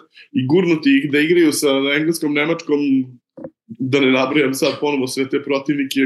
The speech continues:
koja je svrha od svega toga? Ovaj, jednostavno, igrački kadar reprezentacije Bosne i Hercegovine sada nije ni blizu onoga kakav je bio dve hiljade četrnaeste kad su otišli na svetsko prvenstvo. Tada su imali čemu i da se nadaju posle i da nije bilo te utakmice sa Nigerijom koja je odigrana tako kako je odigrana, e,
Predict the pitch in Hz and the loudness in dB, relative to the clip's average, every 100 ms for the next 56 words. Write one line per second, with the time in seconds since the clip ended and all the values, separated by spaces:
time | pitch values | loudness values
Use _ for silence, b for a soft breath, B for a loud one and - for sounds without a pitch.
0 | 127 - - 127 131 117 127 127 113 98 | -2 -6 -2 0 2 0 -4 -6 -4 -4
1 | - 110 101 104 90 - - b b b | -2 -2 -2 -2 -4 -4 -12 b b b
2 | _ 110 110 92 92 - B _ 113 147 | _ 0 2 2 0 -2 B _ 2 2
3 | 185 156 110 123 175 202 185 175 185 156 | 2 0 0 0 -2 -2 -2 -2 0 0
4 | 120 135 135 139 143 139 151 143 143 135 | -2 -4 -4 -2 -2 0 0 0 0 0
5 | 135 127 147 147 147 147 139 151 156 143 | 0 0 -2 -2 -2 -2 -2 0 2 2
6 | 131 131 135 139 127 117 113 107 117 110 | 2 0 -2 -4 -2 -2 -2 -6 -8 -4
7 | 120 113 117 104 104 113 113 120 120 127 | -2 2 2 2 0 0 -2 -2 -4 -4
8 | 123 120 123 120 117 117 127 117 113 117 | -6 -4 -4 0 0 -2 -2 -2 0 0
9 | 110 120 110 104 92 - b b - 101 | -2 -4 -2 0 -2 -6 b b -4 -2
10 | 104 104 120 120 117 113 113 117 110 113 | 0 2 2 2 0 0 0 -2 -2 -2
11 | 107 110 117 98 B B _ - 139 135 | -2 2 2 0 B B _ -2 0 2
12 | 151 147 123 120 113 120 110 110 107 107 | 2 2 2 0 -2 -2 -4 -4 -6 -6
13 | - 117 107 107 120 104 107 113 113 120 | -2 0 0 -2 -4 -4 -4 0 0 2
14 | 131 104 104 104 113 123 110 101 107 127 | 2 0 0 0 2 2 0 -2 -4 -4
15 | 117 110 - 107 110 131 135 123 | -4 -2 2 2 2 2 0 -2